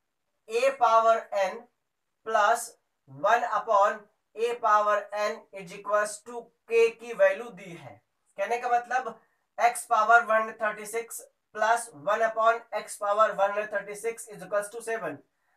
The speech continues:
तो इसको हमने लिख दिया a power n, इसको हमने लिख दिया one upon a power n,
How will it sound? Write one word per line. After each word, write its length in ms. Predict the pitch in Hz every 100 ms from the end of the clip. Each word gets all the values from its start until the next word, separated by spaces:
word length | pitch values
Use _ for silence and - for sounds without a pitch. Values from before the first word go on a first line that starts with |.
| _
तो 40 | 214
इसको 260 | 214 -
हमने 220 | 247 247 247
लिख 160 | 233
दिया 200 | 233 240 226 - - _
a 100 | 214 220
power 380 | 208 208 208 -
n, 180 | 196 226 - _ _ _ 202
इसको 260 | 202 -
हमने 200 | 240 233
लिख 160 | 233 -
दिया 140 | 226
one 180 | 180 214 233
upon 320 | 226 220 226 -
a 120 | 214 214
power 260 | 214 214 220 -
n, 160 | 202 240